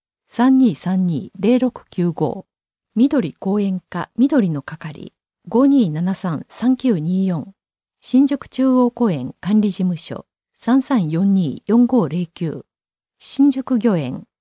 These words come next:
三三五零零一五一。神楽坂通り商店会事務所、三二六八二八零二。新宿駅前商店街振興組合、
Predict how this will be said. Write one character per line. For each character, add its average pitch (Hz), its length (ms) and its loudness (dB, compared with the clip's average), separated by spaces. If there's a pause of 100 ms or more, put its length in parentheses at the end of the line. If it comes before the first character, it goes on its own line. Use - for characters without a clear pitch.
(120)
三 254 220 0
三 220 320 -2
五 180 180 -2
零 165 240 -6 (120)
零 247 240 2
一 208 260 -6
五 170 220 -4
一。 - 400 -12 (640)
神 202 220 -2
楽 285 100 2
坂 269 260 -2
通 247 180 2
り 139 120 -6
商 208 220 -4
店 190 200 -2
会 139 320 -10
事 170 120 -6
務 180 140 0
所、 - 280 -14 (380)
三 269 280 2
二 262 200 4
六 147 100 -4
八 - 640 -12
二 240 180 4
八 233 280 -6
零 185 200 -2
二。 175 300 -4 (720)
新 277 280 2
宿 254 260 -2
駅 202 220 -2
前 277 180 4
商 254 220 -2
店 214 240 0
街 135 180 -8
振 214 260 -2
興 214 200 -2
組 156 340 -4
合、 - 200 -14